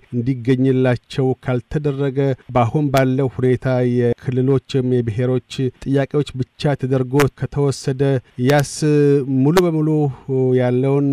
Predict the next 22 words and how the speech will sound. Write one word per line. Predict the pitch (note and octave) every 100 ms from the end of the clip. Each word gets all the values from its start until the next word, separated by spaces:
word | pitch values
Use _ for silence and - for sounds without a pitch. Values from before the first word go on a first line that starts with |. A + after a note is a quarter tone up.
| C3+ C3
ህዝባዊ | - A#2+ A#2 C3 C#3 C#3
ጥያቄ | C#3 C3 C3 - C#3 C3+ C3 A#2+
ህዝባዊ | - B2+ A#2 C3 C3+
ምላሽ | C3 B2+ C3 C3 - C3
ሊያስገኝ | B2 B2 - - D3
ይችላል። | C#3 - C#3+ C#3 C#3 C3+
አሁንም | A#2+ C3 C#3 C3+ C#3
ከዛ | - B2 C3
ከብሔር | B2+ B2 A#2+ - C#3 C3+ B2 B2+ B2 A2+
አመለካከት | A#2 B2 C3 B2 B2 C#3 C3+ - C3+ B2+ A#2 -
ህዝቡ | B2 A#2+ B2 C#3 C3 C3 -
አልወጣም | B2+ B2 C3 - D3 D3+
ማለት | C#3 C3+ B2+
ነው | D3+
ወይስ | C#3 C#3 -
እንዲወጣ | C3+ B2+ C3 C3
ምን | B2+ C3
መደረግ | B2 A#2+ B2+ A#2+ A2+
አለበት? | A2+ A2 G#2+ A2
በምን | B2+ C3+ C3
መልክ | C3 -
ነው | A#2+ A#2